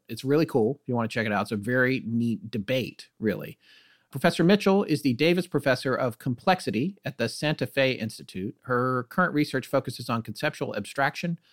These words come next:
analogy making, I think that's specifically with A I, and visual recognition in artificial intelligence systems. Forrest and I watched this. It's great to watch these two folks debate sentience and A I in general, but there's a lot of interesting things about this talk.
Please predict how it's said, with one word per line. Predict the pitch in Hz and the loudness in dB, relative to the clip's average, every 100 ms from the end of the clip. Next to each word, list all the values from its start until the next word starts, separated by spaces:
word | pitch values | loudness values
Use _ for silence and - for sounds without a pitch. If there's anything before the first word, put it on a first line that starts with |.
| _ - | _ -4
analogy | 127 185 226 135 | 0 4 2 2
making, | 113 92 - 117 156 _ | 0 -2 -4 -6 -6 _
I | 107 | -8
think | 120 113 | -6 -4
that's | 110 - | -4 -6
specifically | 110 120 110 95 | -8 -8 -4 -4
with | 92 | -4
A | 98 92 | -4 -4
I, | 85 101 _ - - | -6 -8 _ -20 -6
and | 135 131 | -2 4
visual | 175 202 180 | 4 6 6
recognition | 160 156 147 147 175 95 80 _ | 4 0 0 2 0 -2 -10 _
in | 127 113 | -6 -2
artificial | 120 110 113 - 92 | -2 -2 -6 -6 -10
intelligence | 95 - 87 87 | -10 -12 -12 -12
systems. | - - - - - _ _ _ _ _ | -16 -20 -20 -20 -20 _ _ _ _ _
Forrest | - 214 233 | 4 6 8
and | |
I | 233 | 6
watched | 160 160 - | 10 8 6
this. | 196 190 | 2 2
It's | 143 135 | 0 -2
great | 127 170 214 | 4 4 4
to | 190 | 4
watch | 165 160 | 4 4
these | 151 135 | 0 -2
two | - 139 135 | 2 2 2
folks | 117 120 117 - | 0 -2 -2 -4
debate | - 110 120 113 | -6 -2 -2 -2
sentience | - 143 123 113 110 110 | -6 -6 -4 -2 -2 -4
and | - 120 | -4 0
A | 127 | 2
I | 127 117 | 2 2
in | 113 | 0
general, | 143 143 120 | 0 0 0
but | 117 | 0
there's | 135 120 | -2 -2
a | 151 147 | -4 -2
lot | 151 196 | 4 4
of | 254 | 4
interesting | 214 202 190 160 | 2 2 -2 -2
things | 139 131 | -2 -2
about | 113 101 95 | 0 -2 -2
this | 87 - | -6 -8
talk. | - 85 - | -6 -6 -8